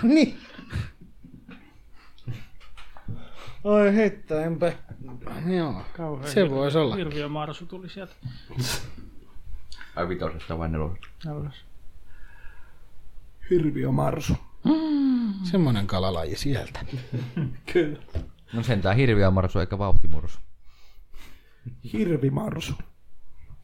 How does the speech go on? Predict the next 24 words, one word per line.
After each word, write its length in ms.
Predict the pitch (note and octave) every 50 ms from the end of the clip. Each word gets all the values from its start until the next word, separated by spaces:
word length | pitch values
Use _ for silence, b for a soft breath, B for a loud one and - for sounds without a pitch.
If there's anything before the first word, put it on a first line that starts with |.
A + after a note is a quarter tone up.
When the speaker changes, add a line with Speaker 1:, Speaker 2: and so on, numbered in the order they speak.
| - - - - - - - - - - E3+
Speaker 2:
Hirvi- 120 | D#3+ D3+
Speaker 1:
Haluaisin 480 | D#3+ E3 D#3+ B2 A#2 B2 - E3+ D#3 C#3
nähdä, 280 | A#2 G#2+ G#2 G2+ F#2+ - - - - - - - - -
kyllä. 280 | A2+ G2+ F#2 F#2 G2+ - - -
Mut 280 | - A2+ A2 - - -
en 180 | A#2 G#2 G#2 G2+
niinku 340 | G#2+ A2 G#2 G#2+ G2+ F#2+ -
luonnossa. 580 | A#2 A2+ G#2 G2+ G2+ F#2+ - - - - - - - - - - -
Tolleen, 380 | - G2 F#2+ F2+ F2+ F2 E2+ F2
Speaker 2:
Hirvi- 100 | - - D3
Speaker 1:
mut 100 | - -
Speaker 2:
hirvipilan. 360 | F#3 F3 - D3+ D3 A#2+ A2+
Speaker 1:
nenäkkäin. 500 | - - D#3+ D#3+ E3 E3+ - - G#2+ - - - - - - - - - - - - - - - - - - - - - - - - - - - - - - - - - - - - - - - - B B B B B B B B B B B B B B - - - - - - - - - - - - - - -
Speaker 4:
Jep. 280 | D#3+ D3+ - - - - - - - - B B B B B B B B B B B B B B B B B B B B B B B B B
Speaker 3:
Ai, 160 | G2 G2+ G2+ G2
Raipe 280 | G#2+ A#2+ C#3 - F#3
ei 60 | F3+ -
Speaker 1:
Siin-, 80 | - - -
Speaker 3:
mitään. 180 | D#3+ D3 -
Speaker 1:
siinä 160 | G3+ E3 C#3+ D3+
oli 160 | D#3+ E3 D#3
oikeastaan 560 | C#3+ C3+ C3 A2 A#2+ G#2+ - - - G#2+ G#2
mun 440 | G#2 G#2 G2+ G2 F#2+ F#2 F#2 F#2+ F2+
pelaamiset 1040 | F2 F2 E2 C#2 B1 A#1 A1+ - - D2+ D2+ D2+ - - - - - - - -